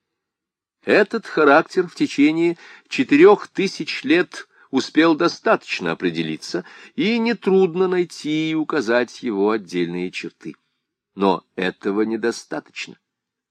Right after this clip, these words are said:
Нужно ещё понять их совокупность и взаимную связь.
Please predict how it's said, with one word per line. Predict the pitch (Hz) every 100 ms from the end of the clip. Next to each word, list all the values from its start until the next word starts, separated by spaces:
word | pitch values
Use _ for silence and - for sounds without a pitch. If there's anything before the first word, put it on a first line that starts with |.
| _ _ _ _ - - - _ -
Нужно | 71 123 190 202
ещё | 202 - 190 175
понять | 175 170 190 190 -
их | 185
совокупность | - 160 151 143 - 214 185 107 90 - - -
и | 123
взаимную | 110 120 147 151 143 135
связь. | 127 - 95 73 - -